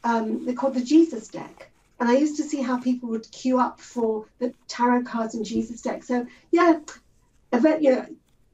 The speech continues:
I just got a download, really, as to, oops, as to how, how they could be done. And they're in three sections. You've got the issue card, which is inner issues from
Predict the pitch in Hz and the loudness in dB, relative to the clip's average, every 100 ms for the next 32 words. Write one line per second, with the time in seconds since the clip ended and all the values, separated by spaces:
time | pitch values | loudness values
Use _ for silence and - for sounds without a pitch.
0 | _ 254 254 302 - - 233 226 214 226 | _ 0 2 2 2 0 0 -2 -2 -2
1 | 220 202 196 196 202 208 196 - 214 190 | -2 -4 -4 -10 -8 -8 -4 2 4 4
2 | - - 359 - _ _ _ _ 226 - | 0 2 2 2 _ _ _ _ -6 -2
3 | 240 254 247 247 247 - _ _ 247 233 | 0 2 4 6 4 -2 _ _ -6 -4
4 | 226 220 226 233 214 226 208 185 185 _ | -4 -6 -6 -4 -2 -4 -8 -10 -12 _
5 | _ _ - 247 254 277 320 302 - 339 | _ _ 4 8 10 10 8 6 4 2
6 | 370 370 311 - - 226 196 190 214 - | 2 0 -4 -6 -8 -6 -6 -8 -16 -18
7 | 233 226 226 _ _ - 214 214 _ _ | -12 -12 -12 _ _ -12 -10 -10 _ _
8 | _ _ _ 320 330 - 311 - 220 214 | _ _ _ 2 4 4 2 0 -8 -4
9 | 269 269 247 - 247 233 - _ _ - | -4 -6 -14 -12 -10 -10 -12 _ _ 0
10 | 254 247 247 247 - 254 240 247 - - | 2 4 0 -4 -4 -4 -4 -6 -10 -12
11 | 226 208 202 | -4 -4 -4